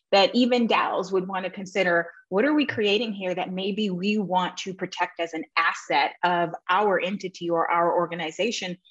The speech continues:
and think about which parts we want to share with the public and which parts make more sense for us to maintain, even if some period of time that might be the case and it evolves.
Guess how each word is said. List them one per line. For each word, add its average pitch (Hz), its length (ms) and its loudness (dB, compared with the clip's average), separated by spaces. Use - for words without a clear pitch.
and 214 200 2
think 226 240 4
about 175 440 4
which 202 200 0
parts 190 280 -2
we 208 80 -2
want 180 180 -8
to 170 60 -8
share 175 240 -4
with 165 100 -6
the 175 60 -6
public 277 400 0
and 190 120 -4
which 185 240 -4
parts - 320 -4
make 175 220 -8
more 170 140 -8
sense 175 360 -8
for 180 160 2
us 180 320 -2
to 214 120 0
maintain, 202 760 -2
even 269 220 8
if 269 120 6
some 226 600 0
period 262 320 4
of 175 160 -2
time 302 500 -2
that 190 180 -2
might 175 200 -8
be 190 100 -8
the 175 80 -6
case 180 380 -6
and 175 120 -2
it 170 120 -2
evolves. 160 520 0